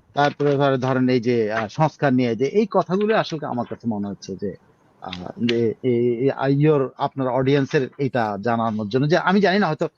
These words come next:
এর আগেও আলোচনা হয়েছে কিনা, তবে সোশ্যাল মিডিয়াতে আমার কাছে মনে হলো যে, যে এই বিষয়গুলো সকলের আসলে জানা দরকার যে সেনাবাহিনী কিন্তু আমাদের সার্বিক, সার্বিক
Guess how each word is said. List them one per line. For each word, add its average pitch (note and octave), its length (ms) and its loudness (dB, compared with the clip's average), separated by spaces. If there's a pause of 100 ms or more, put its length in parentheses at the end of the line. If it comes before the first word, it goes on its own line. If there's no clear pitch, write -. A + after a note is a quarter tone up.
(160)
এর D3+ 120 4
আগেও D3+ 180 2
আলোচনা F3 400 0
হয়েছে D#3+ 300 0
কিনা, D3 220 -2
তবে C#3+ 200 -2
সোশ্যাল D3+ 340 -2
মিডিয়াতে C#3+ 440 0 (320)
আমার C#3+ 180 2
কাছে C#3+ 160 -2
মনে D3 240 2
হলো F3 240 0
যে, F#3+ 220 0 (320)
যে A#2+ 420 2 (120)
এই C#3+ 140 -4
বিষয়গুলো D#3 680 0
সকলের C3 520 0 (120)
আসলে A#2 260 -6
জানা C3+ 240 2
দরকার C3+ 320 0
যে D3+ 80 -6
সেনাবাহিনী C#3 480 0
কিন্তু E3+ 200 -2
আমাদের E3 240 -2
সার্বিক, F3 520 2 (480)
সার্বিক G3 440 0